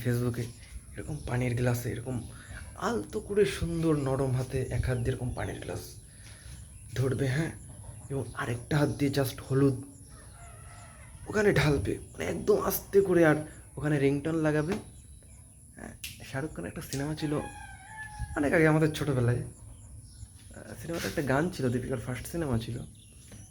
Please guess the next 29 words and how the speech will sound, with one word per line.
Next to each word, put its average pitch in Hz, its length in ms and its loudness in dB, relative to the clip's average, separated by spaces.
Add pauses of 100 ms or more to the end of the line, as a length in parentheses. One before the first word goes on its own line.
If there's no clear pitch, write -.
(180)
যে 123 120 4
"मैं 123 520 8
अगर 175 300 10
कहो", 220 640 4 (680)
হ্যাঁ, 113 180 2 (340)
তো 143 240 8 (260)
ব্যাকগ্রাউন্ডে 180 540 6
এই 147 300 2
গানের 151 220 0
মিউজিকটা 147 460 0
বাজবে 147 460 6
আর 120 180 4 (960)
সুন্দর 190 520 0
হাতটা 139 400 0
দিয়ে, 127 220 6 (100)
হ্যাঁ, 127 240 0 (180)
এরকম 117 340 0
সুন্দর 120 500 0
একটা 117 220 0
নরম 120 360 4 (460)
কোমল 123 340 -2
হাতে 117 320 0
এরকমভাবে 123 560 -2
একজন 120 360 0 (560)
হলুদ 123 260 0
ঢালবে 117 220 4
পানির 117 340 2
ভিতরে, 123 300 2
হ্যাঁ, 147 200 -2